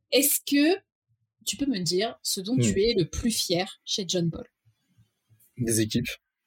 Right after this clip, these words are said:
Speaker 2: On, on, on a des équipes extraordinaires. Enfin, tu vois, je pense que t'as ressenti, on a, on a un métier qui est très haute couture, qui est très refait pour chacun des clients, où la qualité du contact, euh, en,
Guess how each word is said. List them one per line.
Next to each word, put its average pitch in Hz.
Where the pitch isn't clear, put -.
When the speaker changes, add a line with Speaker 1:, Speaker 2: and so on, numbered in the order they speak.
Speaker 2:
On, 98
on, 107
on 104
a 110
des 107
équipes 107
extraordinaires. 104
Enfin, 101
tu -
vois, 117
je -
pense -
que -
t'as 110
ressenti, 113
on 107
a, 110
on 107
a 104
un 104
métier 107
qui 107
est 98
très -
haute 110
couture, 120
qui 101
est -
très -
refait 110
pour -
chacun 107
des 104
clients, 113
où 110
la 107
qualité 120
du 113
contact, 113
euh, 98
en, 98